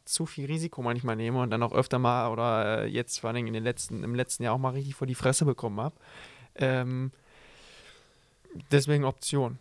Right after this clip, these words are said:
Aber es gibt jetzt keine Vorliebe dahinter oder sowas. Einfach, weil ich mehr Risiko mag und ich durch mehr Risiko eben mehr Gewinn oder logischerweise auch mehr Verlust erwirtschaften kann. Aber ich muss mit beiden klarkommen.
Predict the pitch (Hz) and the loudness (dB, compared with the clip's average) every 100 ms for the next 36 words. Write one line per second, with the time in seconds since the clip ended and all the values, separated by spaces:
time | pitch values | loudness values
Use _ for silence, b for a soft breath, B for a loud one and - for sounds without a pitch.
0 | - - 139 139 151 139 - 131 123 - | 0 4 4 4 -2 -2 -4 -4 -4 -2
1 | 135 131 123 120 117 110 110 107 104 120 | -2 0 -2 -4 -4 -6 -6 -6 -6 -6
2 | 123 120 120 131 127 139 143 - 156 147 | -4 -4 -4 -2 -2 0 -2 -2 2 2
3 | 151 123 120 123 139 127 131 131 131 131 | 2 -2 -8 -6 -6 -2 -2 -2 -2 -6
4 | 135 135 123 135 120 123 131 131 127 139 | -4 -4 -6 -10 -8 -4 -2 -2 -2 -2
5 | 147 - - 135 123 113 110 - - 135 | -2 -4 -4 -2 0 -2 -6 -10 0 2
6 | 139 135 139 139 135 131 143 135 113 139 | 2 0 0 2 2 2 2 2 2 2
7 | 147 123 123 123 123 - 135 123 113 117 | 2 -2 -2 -4 -6 -8 -6 -2 -2 -4
8 | 120 131 135 135 135 127 123 131 120 - | -4 -2 0 0 0 0 0 -4 -4 -4
9 | 107 | -8